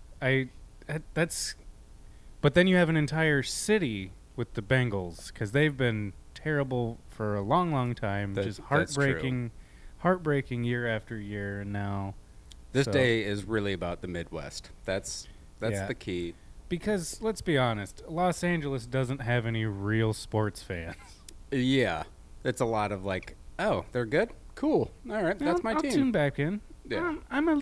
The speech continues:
Speaker 1: I'm a Kings fan sometimes, but, like, I like the Ducks, too.
Speaker 2: I was thinking about it, though, but since I've lived in Los Angeles, if the Rams win, I will see every major sports team in Los Angeles win a championship while I lived here,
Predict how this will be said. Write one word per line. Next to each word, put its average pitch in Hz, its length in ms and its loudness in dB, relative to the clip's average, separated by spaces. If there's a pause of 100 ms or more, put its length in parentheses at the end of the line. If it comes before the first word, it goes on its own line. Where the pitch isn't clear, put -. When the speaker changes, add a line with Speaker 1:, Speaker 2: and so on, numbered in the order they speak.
Speaker 1:
I'm 269 120 2
a 320 40 2
Kings 233 340 2
fan 127 280 2
sometimes, 208 640 0
but, 131 200 -4
like, 277 200 -2
I 381 100 2
like 415 240 -2
the - 80 -2
Ducks, - 380 -6
too. 98 200 -6
Speaker 2:
I 131 140 6
was 156 380 4
thinking 175 340 4
about 101 220 2
it, 92 100 -4
though, 92 180 -2
but 85 240 -6
since 143 280 -2
I've 110 200 -2
lived 110 320 0
in 101 160 0
Los 95 260 -4
Angeles, 87 600 -4 (340)
if 107 140 -6
the 98 100 -2
Rams 110 460 -2
win, 85 340 -4
I 92 140 -2
will 92 140 -4
see 90 440 -4 (120)
every 98 420 0
major 92 340 -2
sports - 440 -6
team 85 320 -4
in 90 160 -4
Los 85 240 -4
Angeles 82 400 -4
win 82 120 -4
a 78 60 -6
championship 78 600 -6 (1080)
while 92 200 2
I 85 100 0
lived 82 260 -6
here, 50 240 -10